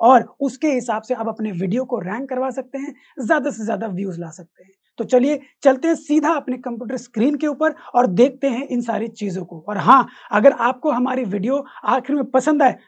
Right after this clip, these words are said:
तो हमारे वीडियो को लाइक करना मत भूलिएगा, चैनल को सब्सक्राइब करना मत भूलिएगा और अपने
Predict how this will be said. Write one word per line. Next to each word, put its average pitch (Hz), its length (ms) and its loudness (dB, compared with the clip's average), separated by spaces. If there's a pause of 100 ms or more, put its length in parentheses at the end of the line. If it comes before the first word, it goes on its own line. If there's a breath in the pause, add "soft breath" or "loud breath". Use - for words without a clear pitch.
तो 277 60 0
हमारे 226 340 6
वीडियो 254 280 -2
को 262 160 -2
लाइक 202 380 -4
करना 254 240 -4
मत 208 160 -6
भूलिएगा, 254 520 -2 (260 loud breath)
चैनल 254 220 4
को 254 140 -2
सब्सक्राइब 302 480 -4
करना 277 240 -2
मत 262 120 -4
भूलिएगा 247 520 -2 (200 loud breath)
और 220 100 -4
अपने 240 300 0